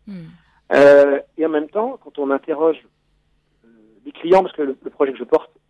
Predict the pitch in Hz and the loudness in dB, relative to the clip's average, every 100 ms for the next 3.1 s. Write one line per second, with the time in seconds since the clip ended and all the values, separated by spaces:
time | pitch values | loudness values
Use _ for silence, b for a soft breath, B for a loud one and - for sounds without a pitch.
0 | _ - 123 120 131 131 131 139 135 139 | _ -12 -6 -6 -6 -12 -16 -12 -2 2
1 | 135 139 143 156 160 135 123 135 139 135 | 4 2 0 -2 -4 -4 -6 -12 _ -16
2 | 127 - 180 165 _ 151 - - 147 165 | -16 -6 -6 -6 _ -4 -4 -2 2 2